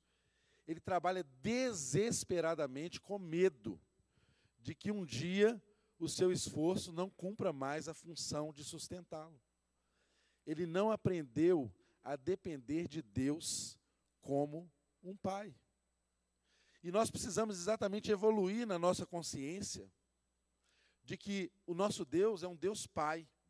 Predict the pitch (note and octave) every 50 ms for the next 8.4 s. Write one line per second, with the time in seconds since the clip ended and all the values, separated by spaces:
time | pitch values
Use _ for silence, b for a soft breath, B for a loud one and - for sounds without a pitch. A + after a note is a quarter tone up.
0 | _ _ _ _ _ _ _ _ _ _ _ _ _ _ _ _ _ _ _ _
1 | _ _ - F3 F3+ G3 A3 G#3 - F3 C#3 C#3 G3 G#3+ G3+ G3+ F#3+ E3+ G3 G#3
2 | - - G3+ - _ - F#3+ A3 A#3 F3 F#3+ D#3 D3+ D3 C3+ C3 D3+ F3+ G3 F#3
3 | E3+ - - - D#3+ D#3+ - F#3 F3+ G3 F#3+ G3+ G#3 - - F3+ G#3+ D3+ B2 D#3+
4 | G3 A3+ G#3+ D#3+ E3 G3 F#3+ A3 F#3+ E3 C#3+ E3+ F3+ F#3 F3+ F3+ - - F3 D#3
5 | B2+ A2 B2+ F3 G#3 A3 C#3+ C3+ A#2 F#2+ b b b b b b b b b -
6 | - F3 F#3 F#3 D3+ F3+ G#3+ F#3 G3 G3+ D#3+ - - - - F#3+ G#3 A3+ G#3+ F3+
7 | - - F3+ F3 D3 E3+ F#3+ F3+ E3 D#3+ F3 F#3+ G#3+ G#3+ F#3+ D#3+ C#3 A#2 B2+ F#3+
8 | A3 A3 C#3 B2+ B2 G#2+ F#2+